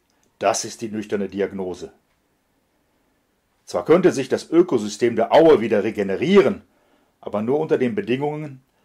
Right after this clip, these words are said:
der ursprünglichen Funktionalität des Flusses, das heißt, dem von Stauwerken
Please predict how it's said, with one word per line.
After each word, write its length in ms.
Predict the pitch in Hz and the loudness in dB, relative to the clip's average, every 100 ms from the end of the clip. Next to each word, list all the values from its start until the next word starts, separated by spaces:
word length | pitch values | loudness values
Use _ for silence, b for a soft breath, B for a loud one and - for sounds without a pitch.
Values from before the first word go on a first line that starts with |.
| _ _ - | _ _ -10
der 120 | 98 | -4
ursprünglichen 580 | 151 151 123 113 104 104 | -4 -4 -6 -6 -8 -10
Funktionalität 800 | - - 120 104 101 107 110 | -12 -12 -8 -6 -6 -4 -6
des 120 | 87 - | -8 -6
Flusses, 560 | 135 135 160 - - _ _ _ | -4 -2 -2 -4 -12 _ _ _
das 220 | - - | -16 -4
heißt, 420 | 117 - - - _ _ _ _ _ _ _ _ _ | 0 0 -4 -18 _ _ _ _ _ _ _ _ _
dem 120 | 95 | -14
von 160 | - 87 | -12 -16
Stauwerken 800 | - 104 117 117 113 113 120 | -2 2 4 6 4 0 -6